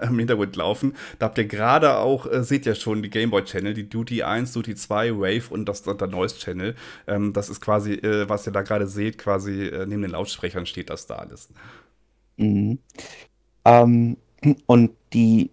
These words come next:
Speaker 2: meiner Meinung nach, äh, Moment. Das Beste meiner Meinung nach am Gameboy ist, äh, dass der Gameboy zwar keinen Sample Channel hat, aber der dritte Channel, ähm, ich hab ja erklärt, der dritte Channel beim N E S ist so ein bisschen, äh, Bassinstrumentmäßig.
Speaker 1: Mhm.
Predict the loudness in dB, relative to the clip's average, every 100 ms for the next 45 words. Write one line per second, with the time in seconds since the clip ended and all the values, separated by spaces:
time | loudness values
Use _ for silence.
0 | 4 8 10 10 10 10 6 4 2 2
1 | 0 -20 _ _ _ -4 -2 0 -2 -8
2 | -18 0 4 6 8 8 10 10 12 12
3 | 10 10 8 8 6 4 6 8 8 8
4 | 8 6 2 4 8 10 8 6 4 0
5 | -10 0 4 8 8 8 6 2 4 4
6 | 6 6 6 4 4 4 6 4 2 -6
7 | _ _ _ _ _ _ _ _ 10 10
8 | 10 8 6 6 4 4 6 6 8 8
9 | 8 10 12 12 10 8 6 4 2 -2
10 | -4 -4 0 4 4 6 6 6 2 2
11 | 0 2 4 6 6 6 6 6 2 0
12 | 0 0 2 2 0 -2 _ _ 0 4
13 | 4 0 _ _ 4 4 2 -2 -2 -2
14 | -2 -2 -2 -2 -2 -4 -4 -4